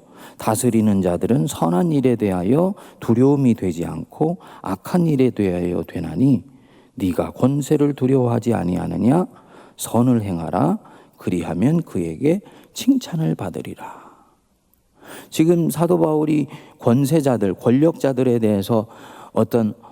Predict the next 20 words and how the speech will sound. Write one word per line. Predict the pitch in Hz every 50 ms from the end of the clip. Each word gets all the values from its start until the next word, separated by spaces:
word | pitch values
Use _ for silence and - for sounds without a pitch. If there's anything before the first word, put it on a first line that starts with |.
| - -
확고한 | - - 202 - _ - 208 190 185 185 170
전제를 | 151 - 117 107 123 127 123 170 175 180 165
갖고 | - 123 117 - - 143 131
있다는 | 113 - - 123 117 120 120 113
것이 | 107 104 101 131 139
보이시지요? | - - - 123 131 139 123 113 - 123 107 104 127 175 208 247 262 - - - - _ _ _ _ _ - - - - - -
권세자들은 | - 131 135 156 147 151 156 131 143 139 131 131 135 131 131 123
거듭 | - 135 131 147 151
말씀드립니다. | 139 110 107 104 - - 120 117 113 110 107 113 107 110 110
뭐 | 104 104 107 120 135 139
하는 | 135 135 135 131
사람들입니까? | 123 127 120 117 113 117 113 107 110 110 110 107 - - 165 180 233 269 - - - _ _ _ _ _ _ _ _ _ _ _ _ _ -
선을 | - - - 123 143 180 196 208 202 208
보호하는 | 160 151 147 147 143 139 131 131 135 131 123
사람들이에요. | 117 107 104 90 87 80 80 78 85 - - - 82 - _ _ _ _ _ _ _ _ _ _ _ _ _ _ - - - - - -
악을 | - - 131 160 151 202 220 220 202
징계하는 | - - 175 170 165 156 160 147 135 123 120 113 107
사람들입니다. | 92 92 90 82 80 80 80 - - - - - - - - - - _ _ _ _ _ _ _ _ _ _ _ - - - - - _
그렇기 | - - 185 190 - - 143
때문에 | - - 139 131 131 127 117 101 85 -